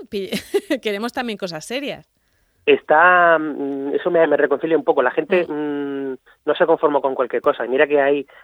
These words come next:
Speaker 2: rumores y ruido en, en, en, de bulos, de WhatsApp. Bueno, ¿cuántos WhatsApp estamos recibiendo todos de, con audio de supuestos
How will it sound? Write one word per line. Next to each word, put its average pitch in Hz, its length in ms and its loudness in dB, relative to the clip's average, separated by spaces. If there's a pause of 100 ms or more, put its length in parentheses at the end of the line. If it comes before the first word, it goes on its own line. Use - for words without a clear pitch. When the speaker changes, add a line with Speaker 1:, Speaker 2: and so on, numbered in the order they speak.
Speaker 2:
rumores 123 600 0
y 127 60 -2
ruido 131 400 2
en, 117 360 -8
en, 117 340 -6
en, 113 320 -12
de 107 100 -6
bulos, 123 360 -2
de 120 80 0
WhatsApp. 120 340 0
Bueno, 120 160 -2
¿cuántos 127 240 -2
WhatsApp - 300 -2
estamos 139 240 -4
recibiendo 117 400 -6
todos 120 280 -2
de, 120 120 -2 (180)
con 120 160 0
audio 127 380 2
de 120 240 -2 (240)
supuestos 123 760 -4